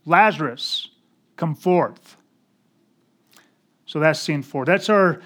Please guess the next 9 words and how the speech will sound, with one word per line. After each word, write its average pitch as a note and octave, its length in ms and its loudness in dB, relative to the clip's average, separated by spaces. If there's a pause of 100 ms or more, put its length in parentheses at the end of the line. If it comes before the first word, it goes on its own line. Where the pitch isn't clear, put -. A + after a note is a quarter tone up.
(140)
that's G#3+ 280 0
our G#3+ 100 2
story F#3+ 640 0
in D#3+ 340 -6
four D3+ 280 -4
scenes. F3 640 -4 (1300)
And F3 80 0
I F3+ 40 2
want, F#3 260 2